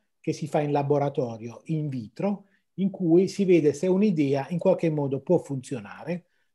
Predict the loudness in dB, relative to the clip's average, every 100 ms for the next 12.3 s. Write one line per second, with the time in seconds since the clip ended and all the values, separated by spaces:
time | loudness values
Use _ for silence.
0 | -4 0 4 4 4 4 2 0 0 0
1 | 0 4 4 6 4 4 2 0 -2 -4
2 | -2 -2 -4 -8 -18 -16 -20 _ _ _
3 | _ -4 -2 -2 0 4 4 6 2 2
4 | 2 2 0 _ _ _ _ _ -14 -4
5 | -4 -2 -2 0 2 4 2 2 -2 -4
6 | -6 -6 -6 -6 -10 -10 -10 -12 _ _
7 | _ _ _ -20 0 0 0 -6 -12 -20
8 | -20 -20 _ _ _ _ -4 2 0 2
9 | 2 4 2 -2 -4 -2 0 2 0 -4
10 | -8 -2 0 2 0 -2 -2 -2 -2 -6
11 | -2 0 2 0 -2 -4 -4 -4 -8 -10
12 | -12 -14